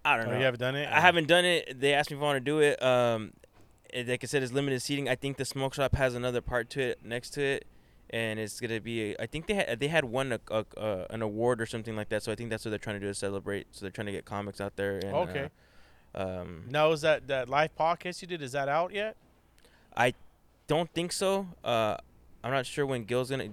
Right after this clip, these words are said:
Speaker 1: I think Gil, Gil has a lot of shit going on, so
Speaker 2: Yeah.
Speaker 1: he's gonna eventually get it out. He's been putting a, a little bit of clips, uh, out, um, on Mind Buzz Media,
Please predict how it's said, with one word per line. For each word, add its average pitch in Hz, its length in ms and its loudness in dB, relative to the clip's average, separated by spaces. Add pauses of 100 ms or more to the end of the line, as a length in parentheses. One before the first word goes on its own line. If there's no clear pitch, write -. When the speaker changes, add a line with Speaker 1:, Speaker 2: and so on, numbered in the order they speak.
(100)
Speaker 1:
I - 60 0
think 170 260 0
Gil, 156 300 8
Gil 143 180 6
has 247 160 8
a 190 40 2
lot 143 200 8
of 131 80 4
shit 143 160 2
going 127 240 2
on, 123 180 2
so 120 240 4
Speaker 2:
Yeah. 101 60 -2 (460)
Speaker 1:
he's 139 180 -2
gonna 156 140 4
eventually 143 340 0
get 135 120 4
it 135 40 2
out. 135 140 8
He's 135 140 -2
been 143 140 0
putting 139 280 2
a, 117 160 2
a 117 60 0
little 127 160 2
bit 127 100 0
of 120 100 -4
clips, 135 360 -2
uh, 113 200 2
out, 110 380 0
um, 104 340 -6
on 110 160 -6
Mind 113 280 -2
Buzz 117 160 -2
Media, 120 460 -2